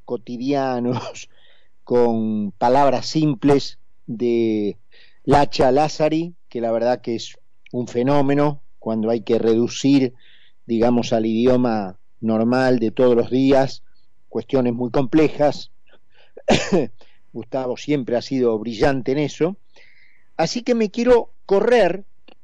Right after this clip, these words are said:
un minutito, si bien lo económico sigue estando <coughs> en el centro de la escena. Hoy, dicho sea de paso, hubo otro día de,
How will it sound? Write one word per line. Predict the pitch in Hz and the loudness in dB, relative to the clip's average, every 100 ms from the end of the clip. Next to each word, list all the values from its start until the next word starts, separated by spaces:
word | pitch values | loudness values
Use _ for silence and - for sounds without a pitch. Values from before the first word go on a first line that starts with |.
| - - - - - - - - - - - - - - | -20 -20 -20 -20 -20 -20 -20 -20 -20 -20 -20 -20 -20 -12
un | 135 | -8
minutito, | 135 143 190 180 175 190 190 - | -4 -4 -2 0 4 2 2 -10
si | - 127 120 | -12 -8 -2
bien | 135 139 139 - - - | 2 2 0 -8 -20 -10
lo | 113 | -10
económico | 98 120 131 131 107 123 110 - - - | -6 -4 -4 -4 0 0 0 -8 -16 -18
sigue | - 131 120 | -8 -4 -2
estando | 110 139 131 120 110 95 78 - - - - - | -2 -2 -2 0 -2 -4 -12 -20 -20 -20 -20 -18
<coughs> | - 170 - - | 0 2 2 0
en | 143 | 0
el | 123 | -2
centro | - 156 147 127 123 | -2 -2 -2 0 0
de | |
la | 117 | 0
escena. | 117 180 190 170 175 - - - | -2 2 2 2 -2 -8 -20 -8
Hoy, | 170 180 185 - - - - - | 2 4 4 0 -16 -18 -20 -14
dicho | 120 139 156 | -6 -4 -4
sea | 127 135 | -2 0
de | 127 | 0
paso, | 107 156 - 147 - - | 0 -2 0 -2 -2 -2
hubo | 156 143 139 123 - | 0 2 2 0 -2
otro | 202 233 226 - 127 120 | 4 4 4 0 -2 -2
día | 120 110 117 151 - - - - | -4 -6 -6 -6 -12 -20 -20 -14
de, | 110 104 131 143 | -10 0 2 2